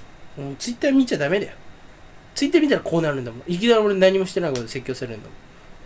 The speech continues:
俺のメンタルおかしくなっちゃうよ。俺ただでさえ人に怒られるの嫌なんだよ。だからこいつクソブロックしてやるよ。アホがよ。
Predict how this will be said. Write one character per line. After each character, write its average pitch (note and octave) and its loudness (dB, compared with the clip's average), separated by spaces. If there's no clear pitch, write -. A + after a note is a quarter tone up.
俺 A3 6
の D#4 6
メ D#4 4
ン C4+ 2
タ G3 4
ル D#3 2
お D3+ 0
か G#3+ 2
し A3+ -2
く G3 2
な C#3+ 2
っ - -14
ち A#2 -10
ゃ G#2+ -8
う - -12
よ。 A#2+ -14
俺 F#3 0
た D#4 6
だ E4+ 2
で C#4 2
さ - 0
え E3 0
人 F#3 -4
に F3 2
怒 D#3+ 4
ら F3 4
れ D#3+ 2
る C3 -2
の B2 -4
嫌 D#3 2
な C3 -2
ん A2 -10
だ - -18
よ。 - -20
だ C3 -10
か - -18
ら - -4
こ F#3+ 4
い - 0
つ - -8
ク - -4
ソ - 0
ブ A#2+ -4
ロ F3 4
ッ - -4
ク - -12
し - -8
て - -12
や - -16
る - -18
よ。 - -20
ア B2+ 0
ホ C3 -2
が G#2+ -6
よ。 A2 -8